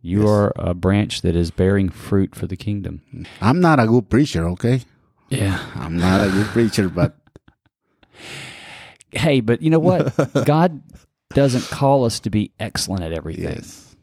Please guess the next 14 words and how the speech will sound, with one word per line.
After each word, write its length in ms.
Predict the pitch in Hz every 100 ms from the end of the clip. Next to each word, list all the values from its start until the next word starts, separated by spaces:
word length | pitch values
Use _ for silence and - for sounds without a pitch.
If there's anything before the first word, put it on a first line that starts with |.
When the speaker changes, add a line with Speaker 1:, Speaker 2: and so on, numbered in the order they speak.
| _
Speaker 1:
He 180 | - 139
just 260 | 151 147 - _ _ _ _ -
asks 580 | 113 120 - - -
us 380 | 117 104 - - _ _ _ _ _ _ _ _ -
to 80 |
be 120 | 104 98
faithful 520 | - 110 104 - 85
to 140 | -
him 280 | - - 82 - -
Speaker 2:
Mm-hmm. 340 | 92 107 123 117 _ _ _ -
Speaker 1:
and 160 | 90
to 80 | -
follow 540 | - - - 95 92 78
him. 400 | - - -